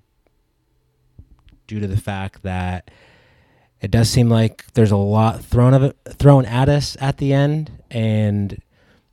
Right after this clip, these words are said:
the movie is pretty long, so I was starting to feel its length. This is, it has to be the longest animated movie I've ever seen,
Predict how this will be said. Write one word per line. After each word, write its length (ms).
the 80
movie 640
is 160
pretty 240
long, 360
so 160
I 100
was 160
starting 400
to 60
feel 360
its 300
length. 560
This 160
is, 220
it 60
has 400
to 80
be 80
the 80
longest 400
animated 480
movie 240
I've 100
ever 200
seen, 380